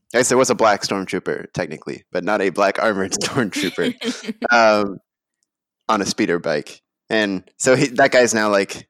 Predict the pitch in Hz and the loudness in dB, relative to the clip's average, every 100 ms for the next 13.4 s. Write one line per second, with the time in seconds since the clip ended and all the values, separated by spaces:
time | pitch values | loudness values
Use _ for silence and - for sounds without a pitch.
0 | - 113 - 113 104 101 92 92 92 90 | -2 0 2 2 2 0 -2 0 -2 -4
1 | 90 87 90 90 90 - - 92 90 85 | -4 -2 0 -2 -6 -10 -4 -2 0 -2
2 | 87 82 85 - 90 90 - _ _ - | -6 -6 -8 -6 -6 -6 -12 _ _ -6
3 | 90 87 95 85 82 87 - _ _ _ | -4 -4 -4 -6 -6 -8 -10 _ _ _
4 | _ _ _ _ - 101 - 131 127 - | _ _ _ _ -6 -4 -2 0 -2 4
5 | 156 - 143 117 110 110 - _ - 107 | 4 6 6 6 4 0 -2 _ -6 -2
6 | 107 104 95 92 90 90 87 90 92 92 | -2 -2 0 0 0 -2 -8 -8 -8 -10
7 | _ _ _ _ _ _ _ _ _ _ | _ _ _ _ _ _ _ _ _ _
8 | _ _ _ _ _ _ _ 220 - 196 | _ _ _ _ _ _ _ -20 -18 -18
9 | 170 175 180 165 - _ _ _ _ _ | -18 -18 -20 -20 -20 _ _ _ _ _
10 | _ _ 240 262 302 392 262 214 - 226 | _ _ -10 -8 -8 -8 -8 -10 -12 -14
11 | 233 294 - - - 233 220 - 190 185 | -8 -8 -10 -16 -12 -12 -10 -10 -8 -6
12 | 180 - 190 185 180 185 185 - - 190 | -6 -6 -8 -8 -12 -10 -12 -12 -16 -14
13 | - 175 180 | -12 -10 -12